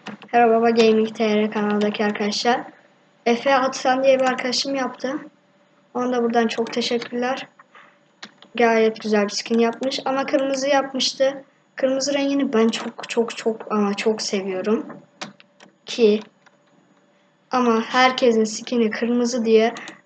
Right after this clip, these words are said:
benimki de değişik bir renk olsun dedim.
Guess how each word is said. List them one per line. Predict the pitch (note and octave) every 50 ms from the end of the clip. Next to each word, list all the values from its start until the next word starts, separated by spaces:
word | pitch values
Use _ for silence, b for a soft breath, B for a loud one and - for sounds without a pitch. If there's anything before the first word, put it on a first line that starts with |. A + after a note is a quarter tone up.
| -
benimki | - C4 C4 C4 A#3 - A#3
de | A#3+ A#3 A3
değişik | A#3 A3 A3 A3 A3 - A#3+ - - -
bir | A3
renk | G#3+ G3+ G3 G3+ -
olsun | G3 G3+ G3 G3+ - - A3 G#3
dedim. | G#3+ G#3+ A3 A#3 B3+ D4 - -